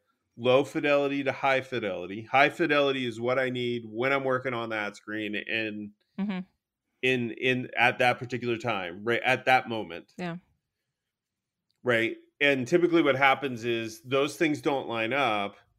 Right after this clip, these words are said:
Speaker 1: Design's not done. Engineering doesn't have the screens to work on. So they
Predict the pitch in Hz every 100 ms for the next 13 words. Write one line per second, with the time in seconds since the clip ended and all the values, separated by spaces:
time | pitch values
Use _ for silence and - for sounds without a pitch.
0 | _ _ _ _ _ _ - 120 127 135
1 | 160 170 135 107 117 107 92 98 117 _
2 | _ _ _ _ - 151 151 151 151 143
3 | 135 123 127 113 113 - 139 131 123 107
4 | 104 104 95 98 127 120